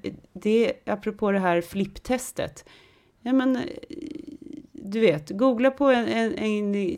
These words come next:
före detta pojkvän till dig och så, så ser du att hans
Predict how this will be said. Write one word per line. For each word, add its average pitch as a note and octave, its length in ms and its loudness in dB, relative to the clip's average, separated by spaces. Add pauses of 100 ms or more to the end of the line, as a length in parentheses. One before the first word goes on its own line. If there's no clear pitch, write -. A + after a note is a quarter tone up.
(160)
före G3+ 240 -2
detta F#3 240 0
pojkvän F3 440 -2
till F3 120 -4
dig E3 420 0
och E3+ 120 -4
så, F#3 140 -6
så - 440 -10
ser G3 220 0
du F3+ 60 2
att F3+ 100 -4
hans E3+ 360 -4